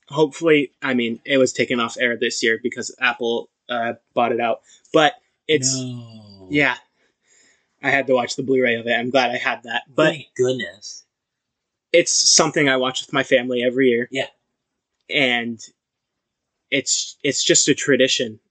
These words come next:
Speaker 1: for, I think, countless families
Speaker 2: Yeah.
Speaker 1: in, uh, around the world.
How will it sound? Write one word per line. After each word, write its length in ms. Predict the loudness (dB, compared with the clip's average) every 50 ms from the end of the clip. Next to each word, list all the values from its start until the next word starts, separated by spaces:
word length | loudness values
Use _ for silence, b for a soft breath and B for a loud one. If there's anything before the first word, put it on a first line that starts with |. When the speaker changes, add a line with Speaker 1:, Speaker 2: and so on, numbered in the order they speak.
| _ _ -12 -12 -12 _ -10 -2
Speaker 1:
for, 300 | 2 2 2 2 0 -4 _ _ _ _ _ _ _ -6
I 80 | -4
think, 260 | -2 -2 -2 -2 -2 -2
countless 460 | -2 -4 -2 -4 -4 -8 -8 -8 -6
families 640 | -4 -4 -2 -2 -2 -2 -4 -4 -6 -8 -10 -12 -16
Speaker 2:
Yeah. 160 | -18 -18 -18 -18 -10 -4
Speaker 1:
in, 380 | -2 -2 0 0 -2 -6 -8 _ _ _ _ _ _ _ _ _ _ -8
uh, 220 | -8 -6 -4 -2
around 240 | 0 2 2 2 0
the 60 | -2 -4
world. 340 | -2 -2 -2 -2 -2 -4